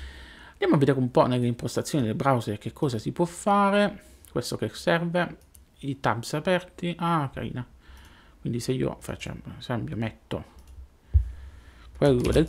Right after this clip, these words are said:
pacco, vedete che mo se io cerco quello del pacco non mi fa vedere quello del pacco.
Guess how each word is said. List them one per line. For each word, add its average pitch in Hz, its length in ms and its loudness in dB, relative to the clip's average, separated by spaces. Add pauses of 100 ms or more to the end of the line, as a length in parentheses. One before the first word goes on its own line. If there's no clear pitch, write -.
pacco, - 500 2 (2250)
vedete 127 240 4
che - 0 -
mo 123 240 4
se - 100 8
io 120 140 6
cerco - 260 -4
quello 113 260 2
del - 160 -4
pacco - 160 -4
non 110 120 2
mi 110 60 -2
fa 120 80 0
vedere 107 180 0
quello - 160 -4
del - 100 -8
pacco. - 460 0